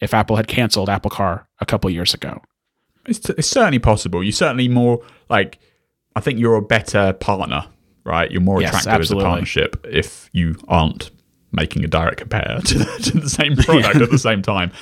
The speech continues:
Speaker 2: I do wonder where maybe there's, like, a, well, now we're not gonna do a full car. What if we do, like, expand CarPlay in a big way and we partner directly with somebody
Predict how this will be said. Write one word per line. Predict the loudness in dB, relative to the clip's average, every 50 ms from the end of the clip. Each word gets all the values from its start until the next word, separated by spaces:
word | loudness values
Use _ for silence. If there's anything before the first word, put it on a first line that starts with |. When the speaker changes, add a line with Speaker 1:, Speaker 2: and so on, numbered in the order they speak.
| -18 -18 -18 -18 -18 -20 -20 -20 -20 -20 -20 -20 _ _ _ _ 2
Speaker 2:
I | 4 6 6 4 4 0 -6 -14 _ _
do | -2 -2 0 0
wonder | 2 2 2 2 2
where | 2 0 0
maybe | 0 0 0 0 2 2 0 2
there's, | 2 0 0 0
like, | -2 -2 -2 0
a, | 0 2 2 2 0 -2 -4 -10 -14 -16 -18 -20 -20 -20 _ _ _ _ _ _ _ _ _ _ -2
well, | 0 2 4 4
now | 4 4 4 4
we're | 4 2
not | 2 4
gonna | 4 4 4
do | 4 2
a | 2
full | 2 2 0 0
car. | 0 0 2 2 2 2 0 -2 -6 -10 _ _ _ _ _ _ -2
What | 0 0 0
if | 0 0
we | 0 2
do, | 4 4 2
like, | 2 2 0 -2 -2 -6
expand | -8 -8 -4 0 0 0 0 0 -2
CarPlay | -2 -2 -2 -2 -2
in | -2
a | -2
big | -2 -4 -2 0
way | 0 0
and | 2 0
we | 0
partner | -2 -2 -2 -2 -2 -2 -2 -4 -4
directly | -2 0 0 2 2 0 0 -2 -4 -4
with | -4 -4 -4
somebody | -2 -2 -2 -2 -2 -2 -2 -2 -4